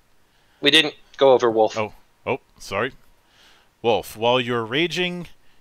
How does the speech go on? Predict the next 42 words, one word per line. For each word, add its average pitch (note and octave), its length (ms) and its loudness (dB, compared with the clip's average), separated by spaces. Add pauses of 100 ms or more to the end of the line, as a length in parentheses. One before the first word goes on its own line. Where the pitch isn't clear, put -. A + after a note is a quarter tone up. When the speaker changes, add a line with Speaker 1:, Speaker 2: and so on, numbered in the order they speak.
Speaker 2:
you A2+ 100 -12
may A#2 80 -2
utilize B2 440 -2
a A2+ 60 -10
qui-, - 240 -12 (120)
a G#2+ 340 -4
ten-foot D3+ 580 -6
quick - 260 -6
action G#2+ 680 -4
on A#2 200 -2
your C3+ 140 -6
t-, - 160 -14 (200)
on G#2 160 -6
your A#2 120 -8
turn F#2+ 400 -8 (400)
to A2+ 120 -8
knock A2 280 -4
a G#2 140 -2
large A#2+ 440 -2
or A2+ 60 -8
smaller A#2+ 360 -6
creature A2+ 600 -10 (420)
prone A2 400 -4
when G#2 160 -8
you G#2+ 100 -8
hit G2+ 160 -4
it G#2 80 -6
with G2+ 400 -8 (300)
a G2+ 120 -2
m-, G2 120 -10 (320)
when F#2+ 100 -16
you F2 80 -12
hit F2+ 140 -4
it E2 120 -10
with G2 440 -8 (140)
melee F#2+ 280 -6
weapon F#2+ 240 -8
attack. F2 340 -10 (280)
Typo. E2+ 340 -12 (440)
If A#2+ 180 -2
the C#3+ 140 -2
attack A#2+ 320 0